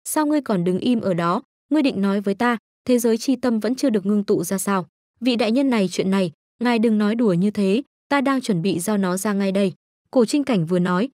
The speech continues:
gãi đầu bộ dạng rất bất đắc dĩ. Vừa nói Cổ Trinh Cảnh vừa sử dụng lực đạo, từ trong nội thể ép ra một viên tinh thể màu xanh, lơ lửng xoay chậm chậm trên không. Trong nháy mắt,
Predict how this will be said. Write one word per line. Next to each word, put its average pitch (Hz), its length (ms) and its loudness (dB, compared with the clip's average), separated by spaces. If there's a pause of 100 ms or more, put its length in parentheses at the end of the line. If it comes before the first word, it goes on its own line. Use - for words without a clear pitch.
(260)
gãi 226 140 0
đầu 240 180 2
bộ 180 180 0
dạng 196 240 -4
rất 294 160 -4
bất 320 160 -2
đắc 269 160 -4
dĩ. 214 220 0 (380)
Vừa 247 140 2
nói 233 200 2
Cổ 240 180 0
Trinh 240 220 -2
Cảnh 180 180 -2
vừa 185 180 0
sử 185 200 -2
dụng 185 200 -2
lực 190 160 -2
đạo, 196 180 -2 (280)
từ 262 100 2
trong 285 180 0
nội 233 140 0
thể 196 180 0
ép 294 240 -4
ra 226 160 -2
một 190 220 -2
viên 226 200 0
tinh 233 160 0
thể 208 160 0
màu 165 200 0
xanh, 233 260 -2 (280)
lơ 285 140 4
lửng 220 200 4
xoay 226 200 -2
chậm 175 220 -2
chậm 151 180 -4
trên 190 160 -4
không. 196 220 0 (360)
Trong 302 160 0
nháy 220 180 2
mắt, 302 180 0